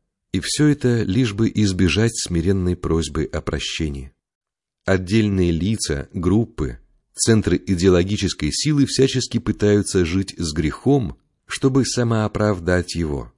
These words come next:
Они принимают титанические и обречённые на неудачу усилия, чтобы чувствовать себя справедливыми, а не оправданными. Они хотят спастись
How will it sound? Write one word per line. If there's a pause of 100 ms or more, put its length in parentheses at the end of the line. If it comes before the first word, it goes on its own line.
(640)
Они
принимают
титанические
и
обречённые
на
неудачу
усилия, (360)
чтобы
чувствовать
себя (220)
справедливыми,
а
не
оправданными. (680)
Они
хотят
спастись